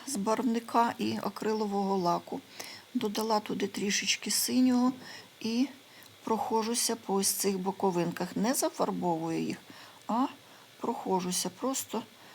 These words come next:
притемняю ці боковиночки. От. І також, м, пройдуся по, м, цих, е,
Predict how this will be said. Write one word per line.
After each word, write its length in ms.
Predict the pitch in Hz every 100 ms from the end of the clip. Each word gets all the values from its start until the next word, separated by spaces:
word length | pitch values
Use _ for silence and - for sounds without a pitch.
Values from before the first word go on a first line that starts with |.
| - -
притемняю 840 | 233 226 247 226 196 175 160 170
ці 220 | 170 - 175
боковиночки. 1000 | 170 - 196 196 262 262 254 - 240 269 - - - - - - - - - - - 247 247
От. 220 | 247 - - - - -
І 280 | 214 226 285 - - - - -
також, 580 | 214 208 - 247 - - - - - - - - - - - -
м, 460 | - 190 190 190 208 - - - - - - - - - - - - - - - - - - -
пройдуся 800 | 208 208 196 214 247 - 262 269 - - - - - - - - - -
по, 480 | - 233 220 214 226 -
м, 440 | 196 202 202 196 202 - - - - - - - - -
цих, 580 | - - 226 233 - -
е, 360 | 208 190 185